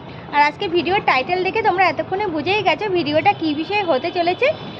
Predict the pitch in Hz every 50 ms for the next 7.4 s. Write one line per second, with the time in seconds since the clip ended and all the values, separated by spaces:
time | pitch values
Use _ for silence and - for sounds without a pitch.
0 | - - - - - 302 311 320 330 311 339 339 320 349 403 415 415 427 392 339
1 | 311 311 349 320 403 403 427 427 381 359 359 359 359 - - - 415 415 320 -
2 | 415 - 311 302 277 - 370 392 381 359 349 - - - 427 370 311 302 302 277
3 | 359 370 392 349 381 381 392 415 - 262 277 277 294 311 381 392 294 302 240 -
4 | 320 370 - - 381 370 370 - 415 466 571 - - - - - - - 285 285
5 | 277 277 311 320 - 403 440 440 427 392 466 453 359 330 339 381 403 381 392 381
6 | 403 427 392 - - - 247 247 311 262 - 381 381 - 381 381 - - 415 403
7 | 359 320 - 370 359 370 - 415